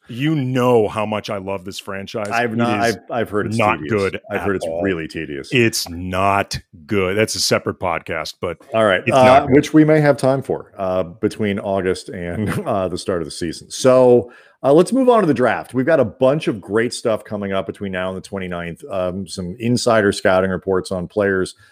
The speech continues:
Speaker 2: that are projected to, um, potentially fall to the Lakers with the twenty-second pick. But there's a big philosophical question and conversation that goes along with this. Like, what should the Lakers do with that pick? And we'll talk about it next.
Speaker 1: Time for this week's Michelob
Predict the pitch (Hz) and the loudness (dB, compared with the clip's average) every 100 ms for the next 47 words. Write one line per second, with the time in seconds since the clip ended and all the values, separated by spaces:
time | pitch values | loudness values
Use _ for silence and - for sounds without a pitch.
0 | _ - 104 101 - 87 95 110 - - | _ -2 2 2 0 -2 2 2 4 0
1 | 87 - - 92 92 90 - - 92 87 | 0 -4 -4 -2 -2 -4 -8 -8 -4 -2
2 | 87 82 80 - - 110 131 120 101 113 | -4 -6 -14 -14 -6 0 0 2 2 4
3 | 104 98 95 92 98 90 90 95 - 92 | 2 2 0 0 -2 -8 -8 -12 -10 -10
4 | 90 95 87 85 - 127 - - - _ | -8 -8 -8 -10 -2 0 0 -6 -20 _
5 | - 202 139 - 120 139 127 165 220 - | 0 4 4 2 2 2 4 4 2 0
6 | 185 - 123 113 - 101 82 _ _ - | 0 0 -2 -4 -4 -6 -6 _ _ -6
7 | 147 135 - 113 95 90 - 98 82 202 | -2 -2 -4 -6 -4 -6 -6 -8 -4 0
8 | 202 117 101 123 110 101 110 139 117 98 | 0 -2 -4 -2 -2 -2 -4 -4 -4 -4
9 | 87 98 - _ _ 104 156 208 - 240 | -4 -6 -8 _ _ 0 0 2 0 6
10 | 202 185 165 104 - 170 151 - 82 - | 6 6 4 2 4 4 4 2 -2 -8
11 | - 85 78 - 107 101 98 95 87 85 | -6 -8 -8 -10 -6 -6 -4 -4 -4 -6
12 | 80 92 87 - - _ _ - - 147 | -6 -8 -14 -14 -20 _ _ -10 0 2
13 | 151 147 151 131 147 - 151 131 139 143 | 2 4 6 8 6 6 4 4 2 4
14 | 139 123 | 4 4